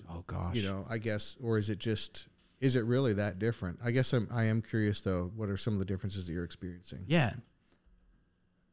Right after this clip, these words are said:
Speaker 1: We'll start. It doesn't make sense to start serious and then do kinda some of the, like, more Ni-, Nietzsche stuff, but no, Nietzsche was a guy. Nietzsche.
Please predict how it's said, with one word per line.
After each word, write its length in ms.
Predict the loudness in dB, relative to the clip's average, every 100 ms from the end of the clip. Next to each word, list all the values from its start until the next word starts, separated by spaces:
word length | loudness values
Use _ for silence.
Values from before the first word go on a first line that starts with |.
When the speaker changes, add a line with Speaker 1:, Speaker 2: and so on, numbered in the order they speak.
| _ _ _ _ _ _ _ _ _ _ -8
Speaker 1:
We'll 100 | 0
start. 480 | 2 6 6 4 2 -14 -14 -2
It 60 |
doesn't 220 | 2 6
make 120 | 6 6
sense 240 | 4 4
to 60 | 2
start 240 | 0 0
serious 380 | 2 4 4 4
and 100 | 4
then 140 | 4
do 140 | 2 0
kinda 360 | 0 4 4
some 180 | 4 4
of 60 | 4
the, 120 | 4
like, 200 | 4 2 -4 -18 -18 _ _ _ _ 0
more 160 | 6 6
Ni-, 220 | 6 2 _ _
Nietzsche 400 | -14 -6 0 2
stuff, 440 | 4 4 4 2 0
but 180 | -4 -4 -6 -20 -14 -2
no, 180 | 0
Nietzsche 360 | 4 4 4 2
was 160 | 0 -2
a 40 |
guy. 340 | -4 -4 -4 -8 -16 -16
Nietzsche. 400 | -8 -8 -6